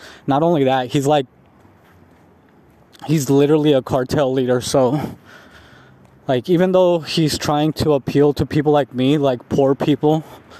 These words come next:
that really have nothing going for themselves, and, like, I always talk about capitalism and all that stuff, like, I still don't,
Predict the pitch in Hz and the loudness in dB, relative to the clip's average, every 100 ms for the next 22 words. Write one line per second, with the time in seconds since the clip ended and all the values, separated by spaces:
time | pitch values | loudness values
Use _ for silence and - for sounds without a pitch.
0 | - - - 139 135 - 151 147 151 143 | -20 -20 -4 -4 -2 0 0 2 0 -2
1 | 127 127 156 139 131 139 143 160 151 156 | -2 -2 -2 2 2 2 0 0 0 2
2 | 165 165 156 147 139 127 113 - - - | 2 2 0 -2 0 -2 -4 -12 -20 -6
3 | 139 139 151 - 151 156 156 139 127 147 | -2 2 2 0 -2 0 0 0 -2 -2
4 | 139 160 143 147 139 147 147 135 123 120 | 0 0 2 2 2 0 0 0 -2 -6
5 | - - - - - - - - - - | -12 -12 -10 -10 -10 -12 -12 -12 -12 -12
6 | - - 139 151 151 147 - - 131 165 | -12 -2 2 2 2 -2 -4 0 0 2
7 | 160 143 147 131 - 175 170 156 127 127 | 0 0 -2 -4 0 2 4 2 -2 -2
8 | 170 156 156 | 0 0 -2